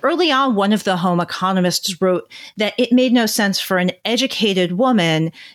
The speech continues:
to sew her children's clothes but pay somebody else to educate her children. Rather, she should be educating her children and she could pay somebody else to make the clothes.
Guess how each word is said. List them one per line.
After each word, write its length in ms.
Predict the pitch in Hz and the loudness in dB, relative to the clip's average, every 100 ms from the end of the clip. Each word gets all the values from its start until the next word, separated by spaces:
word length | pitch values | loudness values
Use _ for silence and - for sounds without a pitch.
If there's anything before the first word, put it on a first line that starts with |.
| - | -4
to 120 | 220 | -2
sew 260 | - 226 220 | 0 0 2
her 140 | 285 | 0
children's 500 | - 202 190 175 - | 0 0 2 0 0
clothes 600 | - 269 240 190 170 - | -4 -2 2 2 0 -2
but 200 | 196 - | -4 -4
pay 240 | - 233 | -4 -2
somebody 540 | 233 226 208 185 185 - | 0 2 2 0 -2 -4
else 440 | 208 196 180 - - | -2 -2 -2 -4 -6
to 320 | - - 214 | -6 -6 -4
educate 460 | 196 190 180 180 | -4 -4 -4 -4
her 120 | 175 156 | -4 -4
children. 640 | - 147 143 - - - _ _ _ _ _ 214 | -2 -2 -4 -8 -10 -14 _ _ _ _ _ -4
Rather, 320 | 233 226 220 | -2 0 0
she 300 | - 311 349 | 0 0 0
should 180 | 330 226 | 2 2
be 140 | 202 | 0
educating 460 | 175 175 202 170 170 | 0 -2 -4 -2 -2
her 100 | 175 | 0
children 380 | 190 196 240 | 0 0 2
and 160 | 254 247 | 2 0
she 100 | 262 | 0
could 140 | 269 | -2
pay 160 | 269 254 | -2 -2
somebody 360 | 254 220 202 180 | 0 0 2 0
else 160 | 175 | -2
to 100 | - | -2
make 160 | 165 160 | -2 -2
the 80 | - | -8
clothes. 500 | 151 - - - | -8 -8 -8 -10